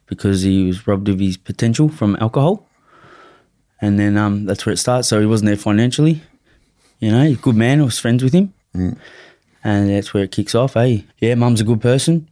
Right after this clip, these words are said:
Speaker 1: She's a nurse, been a nurse for as long as I've been alive. Works with terminally ill kids and stuff. Really fruitful member of the community.
Speaker 2: Yeah.
Speaker 1: And, um, yeah, just not having money in the home. That's where it starts.
Speaker 2: It'd be fair to say you, you experienced, uh, some dysfunctionality growing up?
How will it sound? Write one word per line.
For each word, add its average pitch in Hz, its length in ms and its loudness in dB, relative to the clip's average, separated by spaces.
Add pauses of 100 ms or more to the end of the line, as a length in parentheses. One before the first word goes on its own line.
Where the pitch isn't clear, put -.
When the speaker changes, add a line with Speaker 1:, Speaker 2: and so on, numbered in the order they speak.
Speaker 1:
She's 101 260 0
a 101 40 2
nurse, 120 340 2
been 107 180 0
a 101 40 2
nurse 110 240 2
for - 100 -4
as 95 100 0
long 110 120 2
as 101 100 0
I've 98 80 0
been 104 160 0
alive. 135 420 0 (540)
Works 101 180 -2
with 98 140 -4
terminally 107 340 2
ill 98 140 0
kids 123 280 -2
and 117 140 -2
stuff. 135 300 -2
Really 110 280 0
fruitful 107 380 -2
member 113 240 2
of 107 180 0 (500)
the - 60 -10
community. 156 540 2
Speaker 2:
Yeah. 85 220 -4 (160)
Speaker 1:
And, 95 320 0
um, 98 260 0
yeah, 120 240 2
just 101 400 -6 (120)
not 113 260 2
having 104 200 2
money 110 220 4
in 117 80 2
the 101 80 2
home. 147 340 2 (680)
That's - 160 -8
where 107 100 0
it 101 60 -4
starts. 117 440 -2
Speaker 2:
It'd 92 80 -6
be 95 100 -4
fair 110 180 0
to 101 80 -2
say 104 280 0
you, 98 300 -2
you 101 140 -6
experienced, 98 540 -6
uh, 98 220 -8
some 95 220 -6
dysfunctionality 107 1040 -4
growing 107 300 -2
up? 131 160 -4